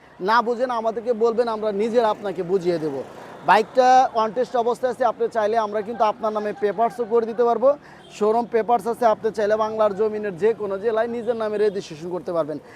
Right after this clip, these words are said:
আর প্রাইজের কথা যদি বলি, দাম এক লক্ষ পঁয়ষট্টি হাজার টাকা, ডাবল ডিস্ক এবিএস ফোর বি গাড়ির দাম এক লক্ষ পঁয়ষট্টি হাজার টাকা। এখন বলবেন এত কম কেন? আবার অনেকেই বলবে যে এত দাম বেশি কেন? ভাই, এরপরেও আমাদের প্রতিষ্ঠানে আসলে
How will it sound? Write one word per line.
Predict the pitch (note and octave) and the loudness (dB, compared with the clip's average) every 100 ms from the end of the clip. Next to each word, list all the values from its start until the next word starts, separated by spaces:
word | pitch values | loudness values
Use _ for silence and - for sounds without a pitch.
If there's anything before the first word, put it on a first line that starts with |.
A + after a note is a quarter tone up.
| - - | -20 -2
আর | E3+ F3 | 2 2
প্রাইজের | - G#3 A3 A3+ B3+ | 2 2 4 4 0
কথা | A#3+ B3+ | -2 -2
যদি | A#3 B3 | -2 -6
বলি, | B3 A#3 C4 - - - - D3+ | 0 0 0 -10 -18 -18 -4 6
দাম | F#3+ A#3+ B3+ - | 8 6 2 0
এক | A3 A3+ A#3 | 2 2 0
লক্ষ | G#3+ G3+ | -2 -2
পঁয়ষট্টি | A#3 B3+ G#3+ G3 A3+ | 0 0 0 -2 0
হাজার | A#3 A#3 | 0 0
টাকা, | A#3+ A#3+ | 0 0
ডাবল | G#3 G#3 G3+ G#3 | 4 6 6 2
ডিস্ক | A3+ - - | -4 -10 -8
এবিএস | C4 A#3 A3+ A#3 - | -6 0 2 2 -2
ফোর | G3+ G#3 | 2 2
বি | G#3+ | 2
গাড়ির | A#3+ B3 B3+ G3 | 0 0 0 2
দাম | G3+ A#3+ C4 - - - | 4 4 0 -18 -12 -2
এক | A3+ - | -2 0
লক্ষ | A#3 - | -4 -4
পঁয়ষট্টি | F3+ A#3 A3+ G#3 G#3 | -2 0 0 -2 0
হাজার | G3+ F#3+ D#3 | 0 0 -2
টাকা। | F3 D3+ C3 - - - - | -4 -6 -8 -12 -20 -20 -4
এখন | - F#3+ G#3 A#3 | 2 2 2 2
বলবেন | B3 A#3+ C4 B3+ - | 4 4 0 -2 -6
এত | A3+ A3+ A#3+ | -2 0 -2
কম | - B3 B3+ | -2 -2 -2
কেন? | G#3+ F3+ | -2 -2
আবার | E3+ F#3 G#3+ | -2 -2 0
অনেকেই | A3 A3 A#3 | -2 -2 -2
বলবে | A3+ A#3 A3+ | 0 0 0
যে | A3 | 0
এত | A3+ | -2
দাম | G#3+ G#3+ G#3+ | -2 -2 -2
বেশি | E3 G#3 - | 0 0 -2
কেন? | E3+ F3 C#3+ - - - D#3 | -4 -2 -4 -10 -18 -16 0
ভাই, | F#3 F3 F3 | 4 4 4
এরপরেও | G#3 A3 A#3 | 0 2 4
আমাদের | A3 G3+ G#3 A#3 | 4 2 0 0
প্রতিষ্ঠানে | A3+ G#3 - A#3 | 0 -2 -4 -4
আসলে | G#3+ - G3+ C4 | -4 -4 -2 -4